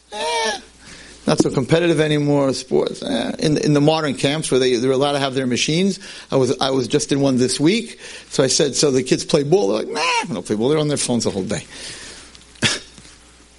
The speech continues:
It's gone. We're gone. Technology took over. This week's parsha, this, uh, this, today's parsha, where's, uh, we landed, who has a, a, a kinnis? Today's laning. If today's laning in here?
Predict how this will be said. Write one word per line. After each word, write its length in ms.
It's 100
gone. 540
We're 100
gone. 300
Technology 480
took 180
over. 240
This 240
week's 140
parsha, 420
this, 320
uh, 240
this, 220
today's 420
parsha, 400
where's, 300
uh, 300
we 80
landed, 420
who 120
has 180
a, 340
a, 340
a 40
kinnis? 560
Today's 260
laning. 380
If 120
today's 280
laning 260
in 80
here? 240